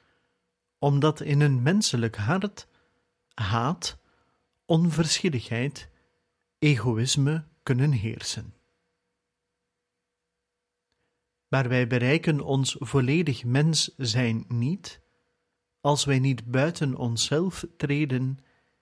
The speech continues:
en wij worden niet volledig onszelf als wij niet lief hebben. Het meest intieme deel van ons dat geschapen is voor de liefde,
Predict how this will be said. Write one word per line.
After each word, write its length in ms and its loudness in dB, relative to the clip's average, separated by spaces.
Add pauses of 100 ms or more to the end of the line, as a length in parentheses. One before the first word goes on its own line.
(760)
en 200 4
wij 200 2
worden 340 0
niet 220 0
volledig 520 0
onszelf 720 -2 (400)
als 260 -2
wij 140 0
niet 220 -2
lief 240 -2
hebben. 360 -6 (3250)
Het 160 -2
meest 320 4
intieme 460 4
deel 280 4
van 260 0
ons 380 0
dat 300 -4
geschapen 720 -2
is 300 -4 (360)
voor 380 2
de 120 0
liefde, 540 -2